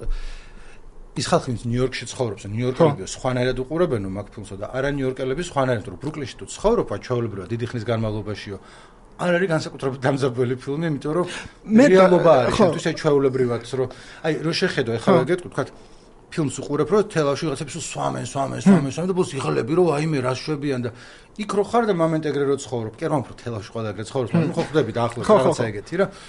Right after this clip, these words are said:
Speaker 1: შენთვის არის, რომ ხო, ნუ, აი, ე, ე, ე,
Speaker 2: ხო, და
Speaker 1: ხდება
Speaker 2: მე,
Speaker 1: ხოლმე
Speaker 2: ე, დამძაბ-, კი, რა თქმა უნდა, იყო მთელი კარგად დაძაბულობა და ყველაფერი აგებული, მაგრამ დამძაბულობაზე ნაკლებად, ე,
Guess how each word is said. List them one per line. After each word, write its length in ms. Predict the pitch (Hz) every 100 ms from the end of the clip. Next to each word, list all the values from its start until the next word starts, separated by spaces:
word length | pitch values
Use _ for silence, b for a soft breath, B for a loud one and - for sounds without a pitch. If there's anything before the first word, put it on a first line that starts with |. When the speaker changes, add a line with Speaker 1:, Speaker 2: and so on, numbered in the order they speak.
| B B
Speaker 1:
შენთვის 440 | - 233 240 214
არის, 180 | 185 190
რომ 120 | 254
ხო, 180 | - 247
ნუ, 140 | 233 226
აი, 140 | 208
ე, 60 | 196
ე, 360 | 175 165 165 156
ე, 140 | 160 156 B
Speaker 2:
ხო, 180 | - 208
და 0 |
Speaker 1:
ხდება 100 | 185
Speaker 2:
მე, 340 | 170 165 196
Speaker 1:
ხოლმე 160 | 226 180
Speaker 2:
ე, 140 | 170 156 151
დამძაბ-, 520 | 147 165 185 190 165 156
კი, 160 | - -
რა 140 | 180
თქმა 180 | 160 -
უნდა, 140 | 151 139
იყო 180 | 214 156
მთელი 340 | 147 160 127
კარგად 320 | - 127 131 - -
დაძაბულობა 600 | 123 131 131 143 135 131
და 140 | 139 -
ყველაფერი 380 | - - 135 -
აგებული, 280 | 139 139 143
მაგრამ 280 | 143 139 - 123
დამძაბულობაზე 760 | 127 160 170 170 165 156 131 135
ნაკლებად, 440 | 135 147 143 143
ე, 200 | - 139